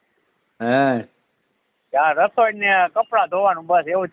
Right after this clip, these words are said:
Speaker 2: કામ કરવાનું, બીજું કાંઈ કામે નહીં જવાનું એમ, સમજ્યા?
Speaker 1: હે.
Speaker 2: હા.
Speaker 1: હમ, હમ, હમ, હમ.
Speaker 2: હા, બસ. હા.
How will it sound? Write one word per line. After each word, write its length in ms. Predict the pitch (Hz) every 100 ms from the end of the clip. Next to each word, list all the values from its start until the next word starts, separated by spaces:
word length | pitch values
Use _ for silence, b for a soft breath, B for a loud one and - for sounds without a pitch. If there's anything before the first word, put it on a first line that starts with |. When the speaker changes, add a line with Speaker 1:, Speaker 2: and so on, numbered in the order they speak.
| -
Speaker 2:
કામ 220 | 165 143
કરવાનું, 380 | 143 147 127 131
બીજું 180 | 160
કાંઈ 280 | 151 170 175
કામે 460 | 165 _ 160 170 160
નહીં 200 | 151 131
જવાનું 380 | 127 120 113 113
એમ, 100 | 123
સમજ્યા? 280 | 147 196 220 _ _ -
Speaker 1:
હે. 360 | 123 131 117 101 _ _ _ _ _ _ _ _ -
Speaker 2:
હા. 240 | 117 120 113 _ _ _ _ _ _ _ _ -
Speaker 1:
હમ, 220 | 131 131
હમ, 440 | 127 123 123 123 127
હમ, 320 | 120 - 123
હમ. 440 | 131 120 123 120 120 -
Speaker 2:
હા, 100 | 117
બસ. 240 | 117 123 - _ - _ _
હા. 100 | -